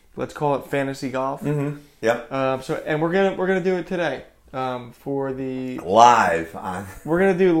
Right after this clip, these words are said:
Speaker 1: li-, we're gonna pick our, make our picks live on the show.
Speaker 2: Wow.
Speaker 1: So let me explain, let me explain how it works. What's,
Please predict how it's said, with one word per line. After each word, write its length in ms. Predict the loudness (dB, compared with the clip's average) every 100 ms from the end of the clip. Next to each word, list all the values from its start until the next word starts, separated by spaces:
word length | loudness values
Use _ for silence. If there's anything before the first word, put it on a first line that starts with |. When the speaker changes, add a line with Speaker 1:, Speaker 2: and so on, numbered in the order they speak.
| 2
Speaker 1:
li-, 220 | 2 2 0
we're 120 | -2 0
gonna 120 | -2 0
pick 300 | -2 -2 -6
our, 340 | 0 2 2 0
make 180 | -2 0
our 100 | 0
picks 300 | -2 -4 -2
live 380 | 0 2 2 2
on 200 | -2 -4
the 60 |
show. 380 | -8 -6 -6 -6
Speaker 2:
Wow. 300 | -6 -4 -6
Speaker 1:
So 160 | 0 2
let 100 | 4
me 100 | 4
explain, 580 | 2 -2 0 2 2 -4
let 160 | -2 -2
me 60 | -2
explain 320 | -4 -6 -6
how 180 | -4 -2
it 40 |
works. 360 | -2 -4 -8 -20 _ _ _ _ _ _ _ _ -20 _ _
What's, 400 | -2 -2 -4 -20